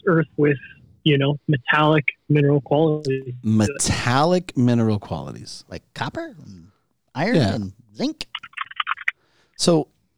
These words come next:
Speaker 2: oh, he's, did he just type
Speaker 3: Yeah,
Speaker 2: something?
Speaker 3: did he just
Speaker 2: He just sent in a
Speaker 3: Sounds like he
Speaker 2: fucking,
Speaker 3: just loaded a
Speaker 2: I just
Speaker 3: clip.
Speaker 2: got the fucking, yeah,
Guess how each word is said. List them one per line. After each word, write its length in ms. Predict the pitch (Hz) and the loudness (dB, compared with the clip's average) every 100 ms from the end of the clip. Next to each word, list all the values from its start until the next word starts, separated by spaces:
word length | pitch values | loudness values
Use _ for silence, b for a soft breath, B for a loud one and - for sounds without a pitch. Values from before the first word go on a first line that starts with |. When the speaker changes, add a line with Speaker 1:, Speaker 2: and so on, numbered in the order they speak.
| 127 | -2
Speaker 2:
oh, 100 | 110 | 0
he's, 220 | 92 104 | 0 -4
did 280 | 117 110 113 | -4 -6 -4
he 60 | |
just 240 | 110 104 - | -4 -4 -4
type 140 | 113 | -2
Speaker 3:
Yeah, 40 | 117 | 0
Speaker 2:
something? 200 | 156 151 | -2 -2
Speaker 3:
did 140 | 139 | -2
he 80 | 147 | -2
just 220 | 131 104 | -4 -4
Speaker 2:
He 400 | 95 - _ 123 | -8 -12 _ -2
just 140 | 120 | 0
sent 180 | 131 117 | 2 4
in 140 | 117 113 | 4 4
a 160 | 98 | 2
Speaker 3:
Sounds 100 | 95 | -2
like 100 | 135 | 0
he 60 | 120 | 2
Speaker 2:
fucking, 140 | 117 | 2
Speaker 3:
just 120 | - | 0
loaded 240 | 113 147 131 | 2 2 2
a 40 | |
Speaker 2:
I 20 | |
just 240 | 139 180 127 | 2 2 2
Speaker 3:
clip. 0 | |
Speaker 2:
got 140 | 139 | 2
the 100 | 135 | 2
fucking, 300 | 135 131 123 | 2 0 0
yeah, 260 | 139 131 127 | 2 4 4